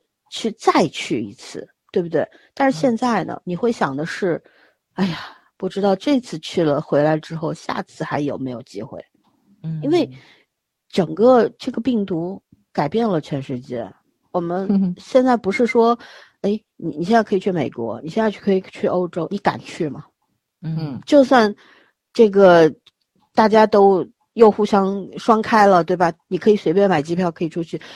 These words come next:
Speaker 1: 甚至于签证也没有以前那么严，你敢去吗？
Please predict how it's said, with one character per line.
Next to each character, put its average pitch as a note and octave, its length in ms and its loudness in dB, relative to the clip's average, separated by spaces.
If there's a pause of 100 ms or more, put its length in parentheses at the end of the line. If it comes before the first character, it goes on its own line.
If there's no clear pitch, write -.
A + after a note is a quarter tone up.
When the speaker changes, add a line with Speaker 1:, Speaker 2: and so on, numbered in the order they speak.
Speaker 1:
甚 - 180 0
至 A#3+ 120 2
于 A#3 80 0
签 B3 220 4
证 B3 140 6
也 G#3 140 2
没 F#3+ 120 -2
有 F3+ 140 2
以 D#3 80 -2
前 D#3+ 200 -2
那 F3+ 80 -4
么 F3 100 -4
严， C#3+ 260 -2
你 F3 100 -6
敢 F3+ 180 -2
去 F3+ 160 -2
吗？ D#3+ 180 -4